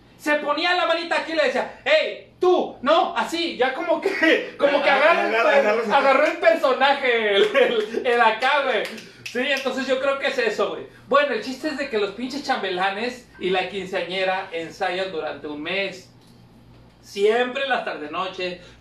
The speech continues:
Speaker 1: todos los pinches días de la semana. Yo pregunto, ¿para qué? ¿Para
Speaker 2: Yo me lo
Speaker 1: qué?
Speaker 2: pregunté.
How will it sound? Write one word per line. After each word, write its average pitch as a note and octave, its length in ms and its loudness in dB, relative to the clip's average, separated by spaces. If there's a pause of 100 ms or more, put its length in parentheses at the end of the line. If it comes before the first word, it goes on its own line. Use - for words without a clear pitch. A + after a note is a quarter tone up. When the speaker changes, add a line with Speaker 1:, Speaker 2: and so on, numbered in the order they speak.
Speaker 1:
todos C4 480 4
los G3+ 120 -4
pinches A3+ 460 -6
días E3+ 240 -6
de E3+ 80 -8
la E3 140 -8
semana. F#3 680 -4 (460)
Yo F#3 160 -6
pregunto, F3+ 560 -8
¿para - 280 -10
qué? - 340 -14 (1600)
¿Para - 300 0
Speaker 2:
Yo D#3 40 -2
me D#3 80 -4
lo - 60 -8
Speaker 1:
qué? - 80 -6
Speaker 2:
pregunté. G3 540 -4